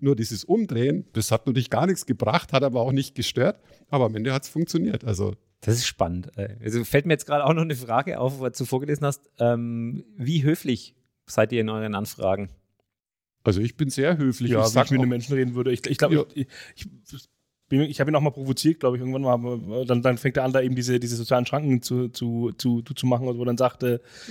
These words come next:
Speaker 1: Okay.
Speaker 3: äh, ich, ich, ich, äh, antworte nicht auf freche Sachen oder ich mach keine anstößigen Dinge und sowas, ne? Also das, da fängt er dann schon auch an zu sagen,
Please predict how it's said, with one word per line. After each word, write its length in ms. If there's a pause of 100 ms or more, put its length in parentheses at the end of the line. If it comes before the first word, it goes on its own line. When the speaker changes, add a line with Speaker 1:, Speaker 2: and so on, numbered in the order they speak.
Speaker 1:
Okay. 240 (120)
Speaker 3:
äh, 200
ich, 420
ich, 240
ich, 220
äh, 240 (200)
antworte 300
nicht 140
auf 80
freche 240
Sachen 340
oder 180
ich 140
mach 140
keine 180
anstößigen 540
Dinge 280
und 60
sowas, 300
ne? 100
Also 160
das, 220
da 180
fängt 200
er 40
dann 140
schon 100
auch 140
an 160
zu 80
sagen, 340